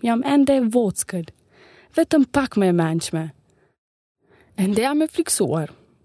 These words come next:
por jo e mpir. Ende jam e pikluar, por jo e dërmuar. Jam e gjallë, dhe mesazhi që kam përsëritur vetes me muaj është i njëjti, cilin ata e ndan me mua. Gjithçka që marrim në jetë na bën ma gjepsës,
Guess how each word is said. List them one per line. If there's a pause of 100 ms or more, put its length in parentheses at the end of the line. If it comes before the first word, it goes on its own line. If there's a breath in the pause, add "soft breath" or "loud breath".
por
jo
e
mpir. (260)
Ende
jam
e
pikluar, (180)
por (200)
jo
e
dërmuar. (520 loud breath)
Jam
e
gjallë, (300)
dhe
mesazhi
që
kam
përsëritur
vetes
me
muaj
është
i
njëjti,
cilin
ata
e
ndan
me
mua. (840 soft breath)
Gjithçka
që
marrim
në
jetë
na
bën
ma
gjepsës,